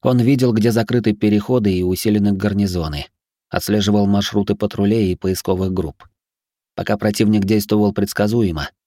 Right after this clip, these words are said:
и это было очень хорошо. В актив первых суток можно было занести двадцать тысяч азур на каждого и парочку зеленых геномов.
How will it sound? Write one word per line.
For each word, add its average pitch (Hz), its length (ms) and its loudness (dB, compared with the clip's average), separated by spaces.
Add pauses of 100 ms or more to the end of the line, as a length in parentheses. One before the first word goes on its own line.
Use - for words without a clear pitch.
(140)
и 104 160 -2
это 127 240 -6
было 113 320 0
очень 98 300 -4
хорошо. 90 480 -6 (800)
В 82 100 2
актив 165 300 0
первых 123 340 2
суток 143 360 0
можно 120 300 2
было 113 220 2
занести 110 400 0
двадцать 107 540 -2
тысяч 101 400 -2
азур 107 420 -2
на 98 160 0
каждого 80 560 -4 (300)
и 110 80 -6
парочку 117 440 -2
зеленых 107 380 2
геномов. 98 560 -4